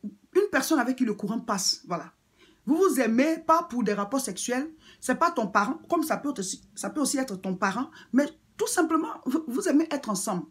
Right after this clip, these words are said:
Parce que c'est, il y a des sentiments de, de, de sympathie, d'amitié, d'affection qui vous rapprochent l'un de l'autre. Voilà. Donc, chers frères et sœurs, cet enseignement, c'est pour vous faire comprendre. Parce qu'il y a plein de personnes qui se font,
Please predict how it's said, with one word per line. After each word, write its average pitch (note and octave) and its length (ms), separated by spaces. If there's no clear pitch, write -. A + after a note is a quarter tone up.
Parce A3+ 140
que F4 80
c'est, E4+ 140
il E3 40
y A3 40
a G#3+ 40
des A3 100
sentiments B3+ 380
de, A#3+ 100
de, G3 280
de A#3 80
sympathie, B3+ 720
d'amitié, A#3+ 760
d'affection C4+ 760
qui C4+ 120
vous D4 160
rapprochent C4 460
l'un A#3+ 180
de F3+ 120
l'autre. D#3+ 320
Voilà. F3+ 280
Donc, F#4+ 140
chers G4+ 220
frères C#4+ 240
et A3+ 60
sœurs, A3+ 200
cet B3+ 180
enseignement, C4+ 420
c'est A#3 140
pour G#3 120
vous C4 80
faire C4 180
comprendre. A3 420
Parce B3+ 140
qu'il F#4+ 80
y F4 40
a F4 40
plein F#4 180
de C#4+ 80
personnes A#3+ 360
qui - 100
se A3+ 100
font, A#3+ 320